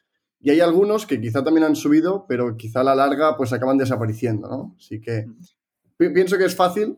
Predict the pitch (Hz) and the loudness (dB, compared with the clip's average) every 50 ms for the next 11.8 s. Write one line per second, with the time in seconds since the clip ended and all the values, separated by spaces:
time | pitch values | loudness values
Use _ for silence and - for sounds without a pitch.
0 | - _ - 135 139 139 139 139 143 139 147 147 143 135 135 - 135 131 131 135 | -12 _ -4 -2 0 0 0 2 2 2 2 2 2 0 0 0 0 0 2 2
1 | 131 131 131 139 147 147 143 143 135 - 143 156 170 196 240 - _ _ _ _ | 2 2 2 4 4 4 4 2 2 0 -2 -2 -4 -4 -6 -12 _ _ _ _
2 | _ _ _ _ _ _ _ _ _ _ _ _ _ _ _ - 113 - - 180 | _ _ _ _ _ _ _ _ _ _ _ _ _ _ _ -12 -10 -6 -4 -2
3 | 190 202 196 175 - 170 165 165 160 185 165 127 123 131 127 117 110 110 - - | 0 0 0 2 2 2 2 2 2 0 -2 -2 0 0 0 0 0 -4 -6 -12
4 | _ _ _ _ _ _ 127 127 123 123 120 120 120 120 113 - 123 123 120 120 | _ _ _ _ _ _ -2 -2 -2 0 -2 -4 -4 -6 -6 -6 -6 -6 -4 -4
5 | 117 117 113 135 131 131 143 151 - 135 117 113 - 131 123 123 123 139 147 156 | -4 -2 0 0 0 0 -2 -4 -6 -8 -8 -8 -4 -2 -2 0 2 2 2 2
6 | 151 - 147 143 151 160 143 120 123 127 147 143 135 170 160 147 131 120 127 131 | 2 2 2 2 4 4 2 2 2 2 2 2 2 0 -2 -2 -2 -2 -2 -2
7 | 120 123 120 113 110 113 104 104 110 - _ _ _ _ _ _ _ _ 127 135 | -4 -4 -8 -6 -6 -8 -8 -8 -12 -18 _ _ _ _ _ _ _ _ -2 0
8 | 143 143 127 127 117 117 139 143 151 156 143 147 151 156 165 151 139 135 123 123 | 0 0 0 0 0 0 0 2 2 0 2 2 2 2 2 2 0 0 0 0
9 | 131 127 143 147 143 143 139 139 131 143 139 135 - 143 123 120 127 123 117 117 | -2 -2 -2 -4 -2 0 0 0 0 0 -2 -2 -2 -4 -2 0 -2 -2 -2 -4
10 | - - _ _ _ _ 143 143 143 139 160 160 156 - 139 127 127 - - 127 | -10 -16 _ _ _ _ 2 2 2 4 2 0 0 2 2 2 2 2 0 0
11 | 131 123 127 131 113 131 120 117 120 117 113 104 101 - _ | 0 0 0 -2 -2 -2 -2 -2 -2 -4 -6 -10 -16 -18 _